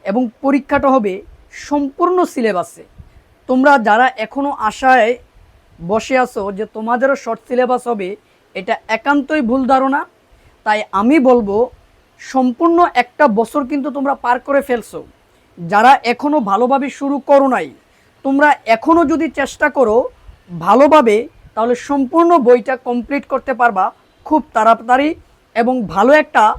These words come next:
প্রস্তুতি নিতে পারবা। মনে রাখবা, অনেক দিন পর তোমাদের মাধ্যমেই কিন্তু পূর্ণাঙ্গ সিলেবাসে পরীক্ষা অনুষ্ঠিত হবে।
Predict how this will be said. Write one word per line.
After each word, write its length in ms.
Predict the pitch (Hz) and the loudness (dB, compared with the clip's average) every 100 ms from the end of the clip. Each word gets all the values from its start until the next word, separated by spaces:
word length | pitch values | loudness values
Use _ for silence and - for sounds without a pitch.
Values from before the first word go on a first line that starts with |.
| - - _ | -8 -20 _
প্রস্তুতি 440 | 285 294 - 320 294 | -2 -2 -4 -4 -2
নিতে 160 | 240 233 | -2 -4
পারবা। 220 | 196 151 139 _ - _ | -6 -8 -14 _ -20 _
মনে 240 | 175 220 269 | -6 0 2
রাখবা, 280 | 294 240 302 349 - _ _ _ | 0 0 0 0 -4 _ _ _
অনেক 240 | 233 285 302 247 | 0 2 2 2
দিন 160 | 339 320 247 | 2 2 0
পর 200 | 208 156 139 _ _ _ | -4 -4 -10 _ _ _
তোমাদের 400 | 294 320 294 339 320 | 0 2 4 4 6
মাধ্যমেই 520 | 294 233 269 311 320 294 | 4 4 0 0 -2 -4
কিন্তু 260 | 262 233 165 - _ _ | -6 -6 -12 -14 _ _
পূর্ণাঙ্গ 420 | 320 330 339 349 330 320 | 2 4 4 4 2 -2
সিলেবাসে 480 | 294 277 277 - 220 254 _ _ - | -2 0 0 -2 -6 -8 _ _ -4
পরীক্ষা 380 | 320 330 - 302 | 0 0 -2 -4
অনুষ্ঠিত 340 | 262 240 - 214 | -4 -6 -10 -8
হবে। 220 | 196 | -8